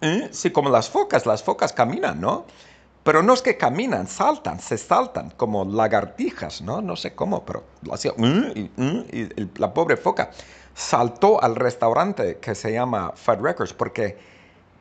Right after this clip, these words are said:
quería excavar al cuerpo de Mike Pence. Pero lo que pasa es que se le olvidó traer una pala. Se le olvidó traer una pala. No tenía una pala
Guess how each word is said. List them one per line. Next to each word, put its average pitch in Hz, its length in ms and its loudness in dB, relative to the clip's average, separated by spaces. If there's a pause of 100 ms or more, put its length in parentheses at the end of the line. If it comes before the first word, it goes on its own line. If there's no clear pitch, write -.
(160)
quería 131 520 4
excavar 120 720 -2
al 95 180 -2
cuerpo - 440 0
de 87 140 -2
Mike 85 320 -8
Pence. - 440 0 (800)
Pero 123 500 4
lo 127 260 2
que 131 120 0
pasa 247 420 2
es 139 100 -6
que 120 540 -6
se 165 400 2
le 156 360 2
olvidó 120 1080 2
traer 127 800 -4 (640)
una 120 240 -4
pala. 175 720 -10 (120)
Se - 300 -4
le 123 240 -2
olvidó 110 540 -4
traer 113 520 -8
una 95 220 -8
pala. - 320 -8
No 110 160 -4
tenía 165 240 0
una - 240 -4
pala - 300 -2